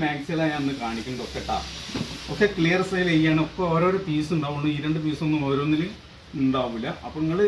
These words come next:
ഒരു മൂന്ന് പീസോ നാല് പീസൊക്കെ വേണ്ടവർ എന്ത് ചെയ്യാന്ന് വെച്ചിട്ടുണ്ടെങ്കിൽ ഒരു മൂന്നാ-, മൂന്നാല് സ്ക്രീൻഷോട്ട് നമുക്ക് ഇങ്ങോട്ട് വിട്ട് തന്നാൽ മതി. അപ്പോൾ ഏതെങ്കിലുമൊക്കെ ഉണ്ടാവും ട്ടോ. അപ്പോൾ ഒരു പിന്നെ ഒക്കെ ഒരേ അളവിൽ, അളവ് ഞാൻ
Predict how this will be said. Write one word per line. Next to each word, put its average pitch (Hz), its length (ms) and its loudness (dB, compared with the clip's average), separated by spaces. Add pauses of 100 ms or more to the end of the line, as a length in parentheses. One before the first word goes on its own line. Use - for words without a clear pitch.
(280)
ഒരു 180 100 -2 (120)
മൂന്ന് 185 260 0
പീസോ 175 240 -4 (240)
നാല് 147 240 2
പീസൊക്കെ 160 380 -4
വേണ്ടവർ 143 340 -2
എന്ത് 147 160 -2
ചെയ്യാന്ന് 139 280 0
വെച്ചിട്ടുണ്ടെങ്കിൽ 135 360 -2
ഒരു 170 60 -4 (500)
മൂന്നാ-, 175 340 2 (120)
മൂന്നാല് 170 340 2
സ്ക്രീൻഷോട്ട് 160 500 0
നമുക്ക് 165 300 2
ഇങ്ങോട്ട് 156 260 0
വിട്ട് - 220 -8
തന്നാൽ 135 220 -2
മതി. 95 140 -10 (100)
അപ്പോൾ 156 200 -8 (460)
ഏതെങ്കിലുമൊക്കെ 170 440 2 (100)
ഉണ്ടാവും 135 360 0 (140)
ട്ടോ. 135 100 -2 (1400)
അപ്പോൾ 165 140 -2
ഒരു 226 100 4 (360)
പിന്നെ 151 320 0 (640)
ഒക്കെ - 400 -8
ഒരേ 208 180 4 (160)
അളവിൽ, 175 300 0 (160)
അളവ് 180 240 2 (560)
ഞാൻ 185 100 4